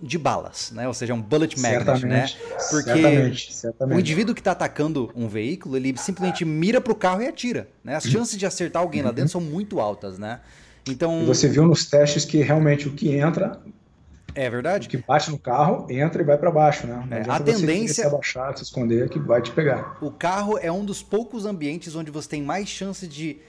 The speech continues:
Speaker 1: acertar o cara, mesmo atirando errado, né? <laughs> Por
Speaker 2: Exato,
Speaker 1: conta da
Speaker 2: exatamente.
Speaker 1: deflexão, né?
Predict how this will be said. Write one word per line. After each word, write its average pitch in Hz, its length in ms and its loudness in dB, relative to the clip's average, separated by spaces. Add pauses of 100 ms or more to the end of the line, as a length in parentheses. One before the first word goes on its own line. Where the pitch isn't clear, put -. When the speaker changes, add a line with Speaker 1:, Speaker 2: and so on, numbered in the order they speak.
(140)
Speaker 1:
acertar 170 540 -2
o 220 60 -2
cara, 202 580 -2
mesmo 196 380 -2
atirando 208 280 -2
errado, 151 320 -6 (160)
né? 135 160 -6 (320)
<laughs> 233 80 -2 (440)
Por - 20 6
Speaker 2:
Exato, 123 160 4
Speaker 1:
conta 170 380 4
da - 0 -
Speaker 2:
exatamente. 123 320 6
Speaker 1:
deflexão, 175 680 0
né? 139 240 -4